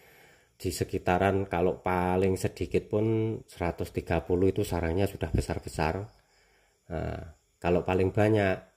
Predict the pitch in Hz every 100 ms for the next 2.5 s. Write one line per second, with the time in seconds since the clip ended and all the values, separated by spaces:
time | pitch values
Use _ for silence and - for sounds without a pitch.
0 | _ - - 85 - 82 92 95 87 82
1 | 87 85 82 - 82 95 98 - 87 82
2 | 82 80 87 98